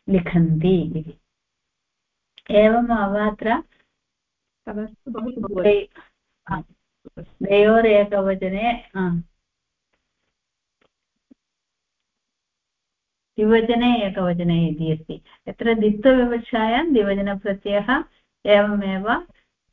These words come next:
Speaker 1: केवलम् एकवचनमस्ति चेत् स्वरूपाणाम् एकशेषः एकविभक्तौ इत्यनेन एकत्वविवक्षायाम् एकवचनप्रत्ययः, एवमेव द्वित्वविवक्षायां द्विवचनप्रत्ययः,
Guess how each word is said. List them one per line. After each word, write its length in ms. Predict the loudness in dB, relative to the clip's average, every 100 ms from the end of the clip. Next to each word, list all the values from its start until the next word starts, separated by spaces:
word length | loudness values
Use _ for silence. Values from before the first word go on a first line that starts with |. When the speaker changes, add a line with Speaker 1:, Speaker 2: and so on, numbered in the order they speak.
| 0
Speaker 1:
केवलम् 460 | 0 2 -2 -4
एकवचनमस्ति 1080 | -2 -2 0 0 0 -2 -2 -2 -4 -4 -4
चेत् 760 | -4 -4 -4 -4 -8 -14 _ -4
स्वरूपाणाम् 800 | -2 0 -2 0 0 0 0 0
एकशेषः 840 | 0 0 0 0 -2 -2 -2 0
एकविभक्तौ 1200 | 2 2 -2 0 0 0 -2 -6 -10 -2 0 2
इत्यनेन 340 | 0 -2 -2
एकत्वविवक्षायाम् 1400 | 2 4 4 2 2 4 4 4 0 0 2 2 2 -2 0
एकवचनप्रत्ययः, 1400 | 0 2 0 0 -2 -4 -8 -6 -2 -2 0 0 0 -2 _ _ _ _ -6
एवमेव 760 | 4 4 4 0 -2 0 -2 -4 _ _ _ -4
द्वित्वविवक्षायां 1200 | -4 2 4 4 0 -6 -6 -4 -2 -2 0 0
द्विवचनप्रत्ययः, 1200 | 0 0 0 -2 -4 -8 -6 -6 -6 -4 -4